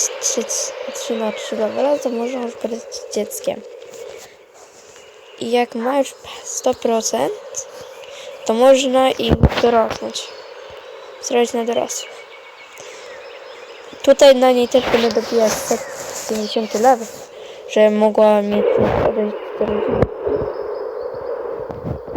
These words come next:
Ale na razie, że mi się niezbyt nie chce grać, to tak teraz nie mogę pobijać. Dobra, weźmy już znowu dwusetny level.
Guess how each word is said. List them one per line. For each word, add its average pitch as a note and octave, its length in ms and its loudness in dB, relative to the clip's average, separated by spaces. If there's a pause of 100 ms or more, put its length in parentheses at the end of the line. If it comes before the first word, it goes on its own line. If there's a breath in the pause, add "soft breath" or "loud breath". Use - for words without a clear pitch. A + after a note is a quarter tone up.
(280)
Ale C4+ 160 0
na B3+ 120 0
razie, A#3+ 360 -2
że A#3 60 -6
mi A3 100 -4
się - 140 -8
niezbyt - 500 4
nie A#3 100 0
chce - 220 -8
grać, B3 380 0
to A3 340 -2 (1000 loud breath)
tak A3 240 2
teraz A3+ 380 2
nie A3+ 120 -4
mogę A3 380 4
pobijać. - 720 -8 (3250)
Dobra, G#3 340 -2
weźmy C4 360 -2
już A3+ 180 -6 (580)
znowu A#3 400 -6 (160)
dwusetny C4 500 -4
level. A#3 520 -4